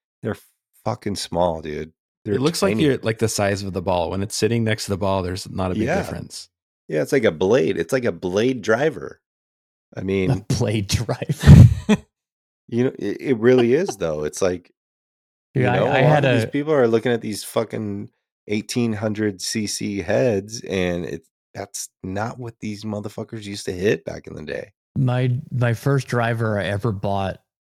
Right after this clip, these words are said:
Speaker 3: was a, a Cobra T I that with the offset.
Speaker 2: <laughs> Yep.
Speaker 3: And that, my five wood now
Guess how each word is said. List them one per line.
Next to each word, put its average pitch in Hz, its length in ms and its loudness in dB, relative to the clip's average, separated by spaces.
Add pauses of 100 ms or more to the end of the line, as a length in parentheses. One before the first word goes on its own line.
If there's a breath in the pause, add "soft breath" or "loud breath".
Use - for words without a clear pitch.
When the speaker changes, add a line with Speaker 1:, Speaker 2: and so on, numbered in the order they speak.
(160)
Speaker 3:
was 107 460 -2
a, 95 240 -4
a 95 100 -6
Cobra 107 460 -2
T 101 320 -2
I 90 380 -6 (120)
that 87 240 -8
with 98 160 -4
the - 100 -6
offset. 107 600 -2 (140)
Speaker 2:
<laughs> - 120 -6 (680 loud breath)
Yep. 107 280 -4 (180)
Speaker 3:
And 107 480 -2 (640)
that, 120 460 2
my 131 220 0
five 117 540 -2
wood 101 380 -2 (1300 loud breath)
now 104 540 -2